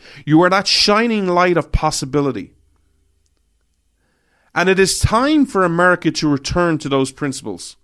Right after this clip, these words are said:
but also to share them with the rest of the world. Because the chaos that happened in France last week and la-, the weekend before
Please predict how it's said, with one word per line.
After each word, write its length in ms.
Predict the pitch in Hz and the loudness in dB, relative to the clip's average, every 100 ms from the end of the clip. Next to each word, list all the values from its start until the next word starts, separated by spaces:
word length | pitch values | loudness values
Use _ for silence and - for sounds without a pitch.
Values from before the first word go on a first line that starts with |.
| _ _ _ - - | _ _ _ -20 -2
but 160 | 139 175 | 0 2
also 320 | 202 214 269 | 2 0 -2
to 100 | 190 | 0
share 440 | - - 190 196 | 0 2 2 2
them 160 | 170 156 | 0 -2
with 100 | 156 | -2
the 80 | 147 | -2
rest 340 | 147 147 - | -2 -2 -4
of 60 | 143 | -4
the 80 | |
world. 500 | 123 123 110 - - - _ _ _ _ _ _ _ - - | -2 -2 -4 -6 -16 -20 _ _ _ _ _ _ _ -20 -4
Because 320 | 170 208 175 | 0 0 0
the 80 | - | -4
chaos 560 | - 254 277 214 180 | -4 0 2 2 2
that 140 | - 185 | -2 -2
happened 420 | 190 185 180 160 | -2 -4 -4 -4
in 80 | 135 | -4
France 420 | - 180 165 - | -4 -2 -2 -2
last 360 | 147 143 147 160 | -2 -2 -2 0
week 360 | 151 - - - | 0 0 -12 -6
and 160 | 139 | -2
la-, 160 | 139 147 | 0 0
the 140 | 143 | 0
weekend 340 | 147 151 147 139 | -2 0 -2 -2
before 400 | 131 151 131 | -2 0 -2